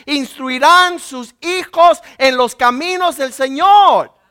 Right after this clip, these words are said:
Y nosotros tenemos que entender nuestro, nuestra responsabilidad. Conozco hombres que, que vienen de casas llenas de lujuria y lascivia.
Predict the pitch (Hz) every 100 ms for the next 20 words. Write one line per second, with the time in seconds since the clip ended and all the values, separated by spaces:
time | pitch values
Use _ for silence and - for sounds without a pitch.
0 | _ _ _ _ _ _ _ _ _ _
1 | _ _ 254 285 339 339 359 330 320 381
2 | 427 370 - 277 262 269 262 277 262 262
3 | - 262 214 _ - 269 - 269 240 202
4 | _ 262 262 - 262 262 262 254 247 233
5 | 226 190 143 _ _ _ _ _ _ _
6 | _ _ _ _ _ _ _ _ _ _
7 | _ _ _ 240 269 269 277 262 285 294
8 | 269 - 240 - _ _ 226 226 277 294
9 | 269 247 - 262 285 294 277 220 190 220
10 | 277 294 277 254 247 202 247 285 294 294
11 | 269 247 214 - 320 302 240 170